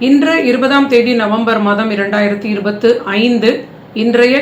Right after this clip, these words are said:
கிழமை வியாழக்கிழமை. இன்று கோச்சாரத்தில் சந்திரன் காலை சூரியோதயத்தின் பொழுது அவர் விருச்சிக ராசிக்கு மாறி இருக்கக்கூடிய அமைப்பு. விருச்சிகத்தில் விசாக நட்சத்திரம் நான்காம் பாதத்தில் இன்று காலை தொடங்கும் பொழுது இருக்கக்கூடிய சந்திரன்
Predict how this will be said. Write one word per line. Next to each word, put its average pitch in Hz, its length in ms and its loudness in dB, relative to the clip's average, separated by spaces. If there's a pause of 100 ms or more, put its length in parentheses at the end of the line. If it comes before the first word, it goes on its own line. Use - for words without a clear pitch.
கிழமை 226 320 -2 (100)
வியாழக்கிழமை. 190 640 -4 (560)
இன்று 277 240 2 (120)
கோச்சாரத்தில் 233 720 -2
சந்திரன் 208 360 -2 (120)
காலை 226 280 -2 (120)
சூரியோதயத்தின் 202 840 -2
பொழுது 175 280 -6 (1000)
அவர் 196 200 -4
விருச்சிக 208 380 -4
ராசிக்கு 196 460 -8
மாறி 196 300 -4
இருக்கக்கூடிய 190 600 -4 (160)
அமைப்பு. 220 400 -2 (220)
விருச்சிகத்தில் 214 640 -2 (440)
விசாக 269 540 0
நட்சத்திரம் 233 500 -6
நான்காம் 240 480 0
பாதத்தில் 196 480 -2 (100)
இன்று 185 200 -6 (100)
காலை 262 360 2 (460)
தொடங்கும் 233 400 0
பொழுது 214 300 2
இருக்கக்கூடிய 208 480 0 (140)
சந்திரன் 196 380 0